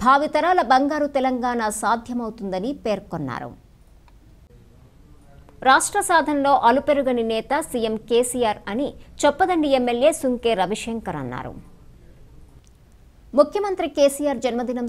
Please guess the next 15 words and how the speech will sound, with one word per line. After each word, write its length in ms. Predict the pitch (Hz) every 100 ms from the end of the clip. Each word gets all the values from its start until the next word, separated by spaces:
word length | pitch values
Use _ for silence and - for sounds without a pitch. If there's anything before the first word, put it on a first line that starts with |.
| 240
సందర్భంగా 580 | 208 214 208 220 214 311 -
కోటి 240 | 269 262 277 214
వృక్షార్చన 560 | 240 - 302 302 262
కార్యక్రమంలో 720 | 247 214 208 214 214 208 190 175
భాగంగా 440 | 190 180 185 208 277 - - - 214
ఎమ్మెల్యే 340 | 226 226 240 240
మొక్కలు 320 | 185 185 202 170
నాటారు. 360 | 143 113 - - - -
ఈ 60 | 220
సందర్భంగా 540 | 277 294 294 285 269 247 214
మాట్లాడుతూ, 480 | 214 226 226 - - - - 254
దేశంలో 360 | 240 247 262 262 233
ఎన్నో 180 | 233 262 226
ఉద్యమాలు 400 | 226 254 247 233 226
జరిగాయని, 500 | 208 196 208 202 262